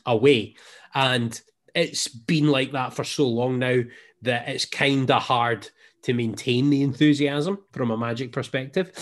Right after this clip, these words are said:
But from a more holistic league perspective, I think that this sport is growing arms and legs internationally, as we can see, obviously, with the kind of players coming through, but not just in terms of the players coming into the league,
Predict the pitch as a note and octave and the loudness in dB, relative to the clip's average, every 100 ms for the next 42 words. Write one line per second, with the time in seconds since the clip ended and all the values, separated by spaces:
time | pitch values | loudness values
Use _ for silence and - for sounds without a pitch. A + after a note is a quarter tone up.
0 | - - _ F3+ D3 - - E3 C#3 C#3+ | -12 -12 _ 4 4 -2 -2 2 4 6
1 | E3 C#3 C#3+ C3 - D3 C3+ D#3+ E3+ - | 4 4 0 0 -2 -6 -2 -2 -2 -6
2 | A#2 - A2+ - D3+ D3 D3 - _ - | -6 -6 -8 0 2 2 0 -20 _ -2
3 | C3+ C3+ C3 C#3 A#2+ - - A2 A#2+ A2+ | 0 0 -2 -2 -4 -6 -12 -4 -2 -4
4 | A2+ - - _ - B2+ C3+ - - C3 | -6 -16 -20 _ -2 0 2 0 2 2
5 | C#3+ C3 G#2+ - A#2+ A#2 A2+ A2+ B2 C3 | 2 -2 -8 -4 -2 0 0 -4 -2 -2
6 | C3+ C3+ A2 G2+ G#2+ A#2+ A2 F#2+ A2+ F#2+ | -2 -4 -8 -8 -6 -6 -6 -6 -8 -8
7 | - G#2+ A2 A2+ A2+ A2 G2 G#2+ G#2+ A2 | -8 -8 -8 -6 -6 -6 -8 -8 -8 -4
8 | - B2+ A#2 G#2+ A2 - G2 - - G#2+ | -4 0 0 -2 -4 -8 -8 -8 -6 -6
9 | G2+ C3+ B2+ - A2 G#2 A#2 B2 D3 B2+ | -6 -4 -4 -4 -6 -4 -4 -2 -2 -2
10 | - - G#2+ A2+ G#2+ G#2 A#2+ A2 - G#2+ | -4 -6 -4 -4 -6 -8 -6 -6 -6 -6
11 | A2 A2 A#2 C#3 C#3 | -6 -8 -2 0 -2